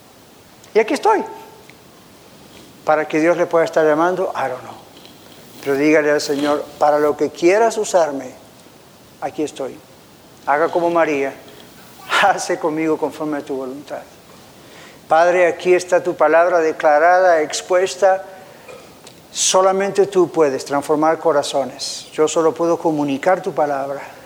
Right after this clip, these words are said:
Ruego en el nombre de Jesús que tú obres, salvando y amando no solo a los que están aquí en este templo hoy, pero a los que están escuchando en el podcast.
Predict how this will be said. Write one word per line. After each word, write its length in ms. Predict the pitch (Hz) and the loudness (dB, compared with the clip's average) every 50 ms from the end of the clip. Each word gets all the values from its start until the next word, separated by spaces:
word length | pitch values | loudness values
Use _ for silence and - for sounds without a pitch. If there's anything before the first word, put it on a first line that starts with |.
| - - - - | -20 -20 -16 -2
Ruego 260 | - 156 165 165 170 175 | 2 2 4 4 4 2
en 80 | 160 | 2
el 80 | 156 147 | 0 0
nombre 280 | 156 160 165 156 175 | -2 -2 0 0 0
de 100 | 170 165 | 0 0
Jesús 540 | 151 165 160 147 - 156 143 139 - - - - - - - - - - - - - - - - - - - - - - - - - - - - - | 0 -2 -6 -6 -6 -6 -6 -6 -8 -10 -12 -16 -20 -20 -20 -20 -20 -20 -20 -20 -20 -20 -20 -20 -20 -20 -20 -20 -20 -20 -20 -20 -20 -20 -20 -6 -4
que 100 | 165 - | -4 0
tú 160 | - 175 170 | 2 4 4
obres, 600 | 175 180 185 170 156 156 151 - - - - - - - - - - - | 6 4 4 2 0 -2 -4 -6 -10 -12 -14 -16 -20 -20 -20 -20 -20 -12
salvando 1120 | - - - 175 180 170 170 165 156 180 190 208 214 220 214 233 233 226 226 - - - - - - - - - - - - - - - - - | -6 -2 2 4 4 4 4 2 2 2 2 2 0 2 2 4 4 2 0 -4 -12 -16 -18 -20 -20 -20 -20 -20 -20 -20 -20 -18 -14 -14 -12 -4
y 100 | 170 180 | 0 2
amando 800 | 185 175 180 180 185 190 196 202 202 226 220 220 226 226 - - - - - - - - - - | 2 4 4 2 2 2 0 2 4 4 4 4 0 -4 -8 -14 -18 -20 -20 -20 -20 -20 -12 -6
no 80 | - 180 | -4 -2
solo 200 | 175 - 196 196 | 0 2 2 4
a 40 | 190 | 4
los 120 | 190 180 | 2 0
que 80 | 190 180 | 0 -4
están 240 | - - 196 190 190 | -2 0 0 0 2
aquí 320 | 190 190 - - 196 202 | 0 -2 -4 0 2 2
en 100 | 190 190 | 2 2
este 220 | 190 185 - 190 | 0 -2 -4 -4
templo 420 | - - 185 185 185 - 180 180 170 | -2 0 0 -2 0 2 2 4 4
hoy, 420 | 170 170 185 202 214 240 240 226 - - - - - - - - - - - | 6 6 6 6 4 4 2 -2 -6 -12 -16 -20 -20 -20 -20 -20 -20 -18 -6
pero 140 | - 165 160 | 0 0 2
a 40 | 156 | 2
los 100 | 147 - | 0 -2
que 80 | - | -6
están 220 | 147 - 165 160 165 | -2 0 0 0 0
escuchando 440 | 160 - 165 - - 170 156 156 | -2 -6 -8 -6 -4 -2 -2 0
en 80 | 151 147 | 0 -2
el 60 | 135 | -2
podcast. 640 | - - 156 143 143 - - 131 - - - - - | 0 0 0 0 0 -2 -6 -10 -10 -8 -10 -12 -12